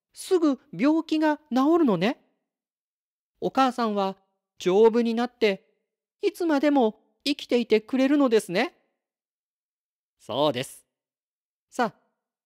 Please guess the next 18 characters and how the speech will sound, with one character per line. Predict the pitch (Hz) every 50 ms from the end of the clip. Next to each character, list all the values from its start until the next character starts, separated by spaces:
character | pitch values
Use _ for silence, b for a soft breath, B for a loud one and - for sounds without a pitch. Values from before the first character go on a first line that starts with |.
| _ _ _ _
こ | - - 131 123
の | 143 -
薬 | - - - - 143 143 143 151
を | 147 147 143 - _ _ _
お | - 131 -
母 | - 233 220 202
さ | - 190 165
ん | 156 147
に | 131 120 - - _ _ _ _ _ _ _ -
飲 | 143 202
ま | 233 277 -
せ | 247 -
て | 196 170
あ | 151
げ | 143 165
な | 160 156
さ | - 160 120
い。」 | -